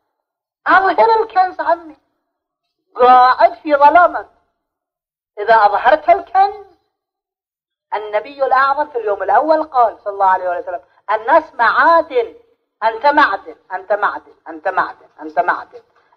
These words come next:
أنا معدن، هذا معدن، هذا معدن، هذا معدن." لكن قسم من المعادن ما يفهمون قدر أنفسهم.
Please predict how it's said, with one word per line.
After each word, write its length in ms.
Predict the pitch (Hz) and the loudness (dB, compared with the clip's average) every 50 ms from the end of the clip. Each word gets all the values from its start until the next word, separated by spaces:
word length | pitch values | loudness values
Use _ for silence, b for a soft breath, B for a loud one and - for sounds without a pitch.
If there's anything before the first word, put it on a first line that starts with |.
| - | -6
أنا 160 | 185 202 220 226 | -2 0 0 2
معدن، 400 | 226 208 175 - 160 - 156 - _ _ | 2 0 0 -2 -8 -16 -20 -20 _ _
هذا 220 | 180 185 185 202 202 | -2 0 0 0 0
معدن، 380 | 208 190 175 - - - - - - | 0 -2 -2 -4 -10 -18 -20 -10 -6
هذا 220 | 170 170 180 196 | -4 0 0 0
معدن، 420 | 196 202 190 151 156 - 156 147 - - | 0 0 -2 -4 -4 -10 -16 -16 -6 -4
هذا 200 | 185 185 202 196 | -2 0 0 0
معدن." 440 | 180 175 143 - - - 151 156 - _ _ _ _ _ _ - | 0 -2 -6 -8 -10 -16 -20 -20 -20 _ _ _ _ _ _ 0
لكن 280 | 294 359 359 349 349 | 0 0 2 2 -2
قسم 300 | 339 - 415 311 359 381 | -2 -2 -2 0 0 -2
من 180 | 392 381 370 349 | 0 2 2 2
المعادن 500 | 320 320 302 285 262 262 311 339 392 415 | 2 2 0 -2 0 2 2 2 2 -2
ما 220 | 453 494 480 427 | -4 -2 -2 -2
يفهمون 340 | 302 - - 269 262 254 233 | -2 -2 -6 -8 -8 -10 -8
قدر 340 | - 240 226 220 214 214 208 | -6 -6 -4 -2 -2 -2 -2
أنفسهم. 540 | 208 - - 190 - 196 180 185 190 196 | -2 -8 -18 -20 -20 -20 -20 -20 -20 -20